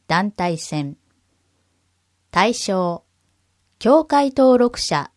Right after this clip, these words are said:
または、市内在住、在職、在学で、初めて参加する人。二回目以降は、協会登録が必要です。費用、一人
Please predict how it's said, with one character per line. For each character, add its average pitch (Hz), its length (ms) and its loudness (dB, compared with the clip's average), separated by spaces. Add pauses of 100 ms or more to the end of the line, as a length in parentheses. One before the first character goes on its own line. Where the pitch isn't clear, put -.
ま 165 160 -6
た 202 160 -2
は、 151 260 -4 (400)
市 - 280 -4
内 214 320 0
在 180 320 -2
住、 180 480 -6
在 175 260 -2
職、 170 520 -8
在 180 280 -2
学 190 300 -6
で、 160 240 -4 (260)
初 180 320 -4
め 285 140 4
て 180 160 -2
参 170 280 -4
加 170 140 -8
す 160 180 -10
る 151 140 -4
人。 - 400 -12 (960)
二 175 120 -6
回 269 280 2
目 262 140 6
以 254 100 0
降 160 260 -2
は、 147 240 -6 (140)
協 262 220 0
会 285 280 0
登 269 200 4
録 185 240 -4
が 143 100 -4
必 - 320 -14
要 147 220 -6
で 131 160 -14
す。 - 220 -14 (1500)
費 294 220 -6
用、 170 400 0 (400)
一 277 300 0
人 196 200 -4